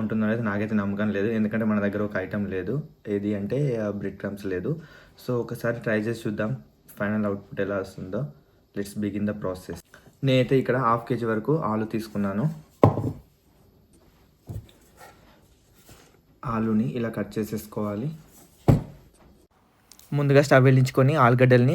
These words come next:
ఉడికించుకోవాలి. నేనైతే ఇక్కడ, ఆ, కెటిల్లో హీట్ చేసుకున్న హాట్ వాటర్ని అయితే యాడ్ చేసేస్తున్నాను, ఎందుకంటే సమయం బాగా పడుతుంది కదా కుక్ అవ్వనీకి. So ఇలా లిమిటెడ్‌గా హాట్ వాటర్ పోసేసుకోవాలి, నార్మల్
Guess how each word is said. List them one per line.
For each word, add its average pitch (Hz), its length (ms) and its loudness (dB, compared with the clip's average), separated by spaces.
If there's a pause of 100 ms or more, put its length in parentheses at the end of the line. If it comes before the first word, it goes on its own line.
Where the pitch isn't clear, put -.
(120)
ఉడికించుకోవాలి. 127 680 4 (100)
నేనైతే 139 440 4
ఇక్కడ, 131 240 6 (680)
ఆ, - 20 6 (280)
కెటిల్లో 160 400 10
హీట్ 143 220 2
చేసుకున్న 139 300 4 (100)
హాట్ 127 220 6
వాటర్ని 127 280 6
అయితే 120 220 4
యాడ్ 120 180 6
చేసేస్తున్నాను, 117 640 2 (120)
ఎందుకంటే 123 380 4
సమయం 120 320 6
బాగా 113 220 6
పడుతుంది 104 360 2
కదా 110 160 6 (180)
కుక్ 120 180 -2
అవ్వనీకి. 107 360 4 (2000)
So 143 120 2 (120)
ఇలా 147 180 8
లిమిటెడ్‌గా 135 520 8
హాట్ 120 240 4
వాటర్ 120 280 4
పోసేసుకోవాలి, 113 720 2
నార్మల్ 131 220 6